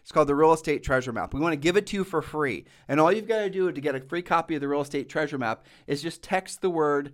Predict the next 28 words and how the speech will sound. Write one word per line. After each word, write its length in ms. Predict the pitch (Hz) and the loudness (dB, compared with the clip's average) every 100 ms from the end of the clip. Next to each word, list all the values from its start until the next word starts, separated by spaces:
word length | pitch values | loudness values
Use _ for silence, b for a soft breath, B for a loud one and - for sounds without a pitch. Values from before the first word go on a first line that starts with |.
| b - | b -12
let 100 | 117 | -8
me 40 | |
make 160 | 110 - | -6 -6
sure 140 | 104 | -8
I 40 | |
get 140 | 107 - | -8 -10
this 160 | 104 | -10
right, 220 | 101 101 - b b | -8 -8 -10 b b
text 300 | - 185 - | 0 2 2
the 100 | 190 | -2
word 800 | 170 170 165 160 160 156 156 156 - - | 2 6 6 8 6 4 2 -2 -8 -12
Harris, 600 | - 185 175 180 - - b b b - | 2 6 6 4 -2 -12 b b b -6
H 220 | 165 180 | -6 -2
A 120 | 180 180 | -2 0
R 240 | 147 156 | 2 2
R 300 | 143 151 151 | 4 2 4
I 160 | 139 143 | 0 0
S, 200 | 139 139 | 0 -2
to 100 | 131 | -6
four 220 | - 151 | -2 -2
seven 340 | 156 151 143 139 | 0 -2 -2 -8
three 200 | 143 139 | -8 -6
seven 300 | 139 131 123 | -6 -6 -8
two. 300 | 135 135 143 B B | -8 -8 -10 B B
Text 260 | - 165 - | 0 0 0
the 80 | 160 | 0
word 160 | 147 | 0
Harris 520 | - 170 156 139 - | 2 2 2 0 -6